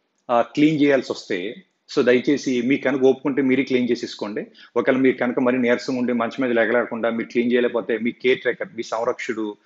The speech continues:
మీ ఫ్యామిలీ మెంబర్ క్లీన్ చేయొచ్చండి. కానీ మీ ఫ్యామిలీ మెంబర్ కనుక మీ రూమ్లోకి ఎంటర్ అవుతే మీ ఫ్యామిలీ మెంబర్ కంపల్సరీ ఎన్ నైంటీ ఫైవ్ మాస్క్ పెట్టుకోవాలండి. ఫేస్ షీల్డ్ వాడాలి, చేతి గ్లోవ్స్‌లు వాడాలి. మీ రూమ్‌లో కనుక వాళ్ళు వస్తే,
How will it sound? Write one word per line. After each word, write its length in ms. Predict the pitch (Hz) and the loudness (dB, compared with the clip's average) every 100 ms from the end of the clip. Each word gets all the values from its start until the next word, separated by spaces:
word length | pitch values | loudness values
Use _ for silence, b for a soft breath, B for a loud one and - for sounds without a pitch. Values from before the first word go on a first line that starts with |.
| _ - | _ -4
మీ 60 | |
ఫ్యామిలీ 280 | 120 120 117 | -2 0 0
మెంబర్ 180 | 120 120 | 0 -2
క్లీన్ 300 | - 117 113 | -2 -2 0
చేయొచ్చండి. 420 | 110 - 107 156 | -2 -4 -8 -8
కానీ 240 | - 127 131 | -2 -2 0
మీ 120 | 131 | 0
ఫ్యామిలీ 260 | 127 120 | 0 -2
మెంబర్ 180 | 127 127 | -2 -2
కనుక 180 | 123 117 | -4 -2
మీ 100 | 120 | 0
రూమ్లోకి 360 | 113 120 127 110 | 0 2 0 -2
ఎంటర్ 180 | 104 | -2
అవుతే 340 | 117 - 117 - _ _ _ - | -2 -2 -6 -6 _ _ _ -2
మీ 100 | 135 | -2
ఫ్యామిలీ 380 | 127 117 123 131 | 0 0 0 -2
మెంబర్ 240 | 127 127 - | -2 -4 -4
కంపల్సరీ 480 | 110 127 120 131 117 | -4 -2 -2 0 0
ఎన్ 120 | 110 | 0
నైంటీ 180 | 123 117 | -2 -2
ఫైవ్ 140 | 127 | -2
మాస్క్ 280 | 120 - - | -2 -4 -8
పెట్టుకోవాలండి. 640 | - 120 113 110 110 233 - _ _ b b b | -8 -4 -4 -4 -8 -14 -14 _ _ b b b
ఫేస్ 260 | - 135 135 | -2 0 2
షీల్డ్ 260 | - 139 131 | 2 2 4
వాడాలి, 440 | 117 117 117 190 - _ _ - 139 | 4 2 -2 -6 -12 _ _ -4 0
చేతి 220 | 127 147 | 2 2
గ్లోవ్స్‌లు 360 | 117 117 110 | 2 0 0
వాడాలి. 300 | 98 90 90 87 _ _ _ _ _ 123 | -2 -2 -6 -10 _ _ _ _ _ -2
మీ 80 | 120 | 2
రూమ్‌లో 260 | 120 117 | 2 2
కనుక 260 | 113 110 117 | -2 -4 -2
వాళ్ళు 180 | 98 90 | -2 -4
వస్తే, 300 | - 104 | -10 -12